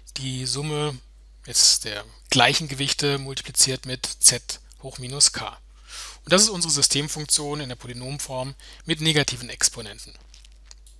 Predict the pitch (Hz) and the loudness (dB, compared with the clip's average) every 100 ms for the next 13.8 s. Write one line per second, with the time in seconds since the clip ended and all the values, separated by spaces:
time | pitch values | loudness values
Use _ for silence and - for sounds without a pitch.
0 | - - - - - - - - - - | -20 -20 -20 -20 -20 -20 -20 -20 -20 -20
1 | - - - - 151 160 - 135 131 123 | -12 -2 -2 2 2 2 2 -4 -4 -4
2 | 175 262 - - - - - 143 131 - | -2 -2 -6 -18 -18 -16 -6 0 6 6
3 | 147 147 147 - 139 135 143 147 185 120 | 4 0 -6 -2 -2 -2 -6 -8 -10 -12
4 | - - 123 151 151 139 123 117 - 147 | -12 -12 -6 -6 -4 -4 -4 -8 -12 -4
5 | 156 - 185 190 175 - 165 165 185 226 | 0 0 -2 -2 -4 -4 -6 -6 -6 -10
6 | - - - - - - - 131 123 - | -10 -16 -12 -10 -12 -2 0 2 6 6
7 | - 123 120 120 120 - - - - - | 4 -4 -2 -2 -6 -14 -20 -20 -18 -6
8 | 120 117 117 120 117 113 - - - - | -2 0 -2 -6 -12 -14 -18 -20 -20 -10
9 | - 139 135 135 135 131 - - 123 131 | 2 4 4 2 -2 6 6 6 -6 -10
10 | 135 127 - 143 127 127 - - 113 240 | -4 0 2 2 -2 -4 -12 -6 -4 4
11 | - - - - - - - - - - | 6 6 4 -18 -20 -20 -20 -20 -20 -18
12 | - - - - - - - 143 151 151 | -14 -6 -6 -8 -20 -20 -10 -6 -6 -4
13 | - - 151 143 143 143 139 | -4 -4 -6 -6 -8 -8 -10